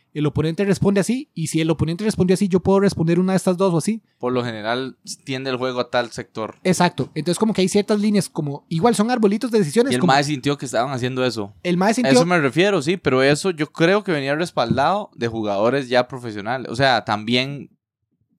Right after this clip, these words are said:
Speaker 2: de escuela, digamos.
Speaker 1: Exacto, los jugadores profesionales
Speaker 2: Y, y metieron eso en la compu.
Speaker 1: Exacto, los jugadores profesionales de clásico, eso es lo que tienen que hacer,
Speaker 2: Ajá.
Speaker 1: aprenderse un montón de esos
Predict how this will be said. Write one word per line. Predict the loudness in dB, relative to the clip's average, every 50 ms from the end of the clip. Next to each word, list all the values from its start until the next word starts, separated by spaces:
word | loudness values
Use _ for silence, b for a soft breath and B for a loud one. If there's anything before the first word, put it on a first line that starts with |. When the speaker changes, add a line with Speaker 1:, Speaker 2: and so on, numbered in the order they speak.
| _ _ -10
Speaker 2:
de | -6 -4 -4
escuela, | -4 -6 -8 -4 0 0 2 2 2 0 -2
digamos. | -2 -2 -2 -2 -2 -2 -8 -8 -6
Speaker 1:
Exacto, | 2 2 2 4 4 0
los | 0 0
jugadores | 0 0 2 2 2 2 2
profesionales | 0 0 2 4 4 6 6 4 2 0 -4 -2 -2
Speaker 2:
Y, | -2
y |
metieron | -2 -2 -6 -2 2 2 2 2 2 0
eso | -4 -4 -4
en | -4 -6
la | -6 -4
compu. | -4 -4 -4 -4 _ -20 -20 _
Speaker 1:
Exacto, | -6 -6 -4 -2 0 0
los | 2 4
jugadores | 4 4 4 2 2
profesionales | 2 2 2 4 4 4 4 4 4
de | 2 2
clásico, | 2 2 2 2 2 0 -2 -2 -2
eso | 0 2 2
es | 2
lo | 2
que | 2 2
tienen | 2 2 2 2
que | 0
hacer, | 2 2 2 0 0 _
Speaker 2:
Ajá. | -6 -4 -2
Speaker 1:
aprenderse | -2 0 2 2 4 4
un | 4 2
montón | 2 2 2 2 2
de | 4 4 4
esos | 2 2 -2 -6 -8